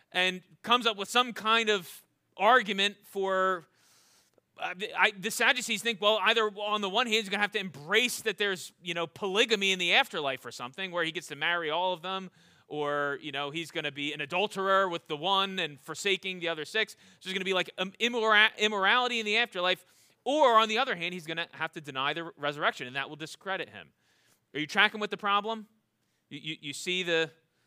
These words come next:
the, the situation they've set up there? So now I said Jesus is really smart. C-, consider the infallible logic of Jesus.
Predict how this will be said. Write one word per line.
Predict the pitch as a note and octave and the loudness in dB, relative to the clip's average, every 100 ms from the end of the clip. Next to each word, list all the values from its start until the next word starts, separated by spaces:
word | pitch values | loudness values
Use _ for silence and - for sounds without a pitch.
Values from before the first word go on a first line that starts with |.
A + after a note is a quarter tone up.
| _ | _
the, | C#3 C#3+ | -16 -14
the | C#3+ | -14
situation | - G3+ F3+ F3+ F#3 G3 F#3+ | -6 -4 -2 0 0 0 -2
they've | F3 D#3+ | -4 -4
set | - F3 | -4 -2
up | F#3 F#3+ _ | -2 -4 _
there? | E3+ G3 G#3+ G#3 _ _ _ _ _ _ _ _ _ _ _ _ _ _ _ _ _ _ - - | -4 -4 -4 -8 _ _ _ _ _ _ _ _ _ _ _ _ _ _ _ _ _ _ -20 -20
So | C#3+ F3+ E3 D3+ - - | -6 -2 0 -2 -8 -12
now | E3 E3 | -6 -4
I | D#3 | -4
said | - D#3 B2+ | -4 -8 -8
Jesus | D3 C#3 | -12 -12
is | C3 B2 | -16 -12
really | C3 B2 | -12 -12
smart. | - G#2+ F2 _ _ _ _ - | -12 -14 -14 _ _ _ _ -14
C-, | G3+ | -12
consider | - G3+ - C4 A#3+ | -10 -8 -2 -2 0
the | G3 F#3 | -2 -4
infallible | E3+ - E3 E3+ F#3+ F3 E3+ | -8 -4 2 2 2 -4 -6
logic | C#3 B2+ B2+ A2 G2 - _ _ _ _ _ - | -4 -2 -2 -6 -16 -20 _ _ _ _ _ -14
of | A#2 | -14
Jesus. | G#2+ A2+ F#2+ E2+ - - | -12 -12 -14 -18 -20 -20